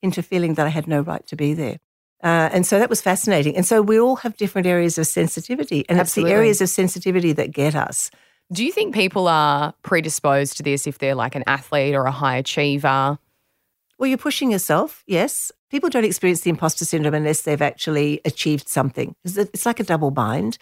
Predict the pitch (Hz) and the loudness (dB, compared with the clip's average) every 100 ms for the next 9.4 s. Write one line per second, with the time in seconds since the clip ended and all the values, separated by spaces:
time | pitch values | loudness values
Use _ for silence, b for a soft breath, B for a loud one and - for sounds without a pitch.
0 | b b b b 165 165 180 180 202 202 | b b b b -2 0 0 0 0 0
1 | 190 - 190 175 175 165 - 151 151 - | 0 -4 -4 -4 -2 -2 -2 -2 -4 -6
2 | - 151 - - 147 147 147 139 143 - | -4 -4 -4 -4 -2 -2 -4 -4 -6 -4
3 | 156 180 - - 143 135 135 139 139 135 | -2 -2 -4 -4 -4 -4 -8 -8 -4 -2
4 | - 135 127 143 - - - b b b | -2 0 0 -2 -4 -6 -12 b b b
5 | b 202 175 170 170 214 214 202 170 185 | b 2 4 4 0 -2 -2 0 0 2
6 | 170 - 156 151 - 170 156 - 165 156 | 2 2 0 0 0 2 0 0 -2 0
7 | 147 - 165 151 - 151 156 151 147 143 | -2 -4 -2 0 0 0 0 0 -2 -2
8 | 139 143 - 143 147 - 147 - 151 143 | -2 -4 -6 -6 -6 -2 -2 -2 -2 -2
9 | 151 156 156 143 | -2 0 2 0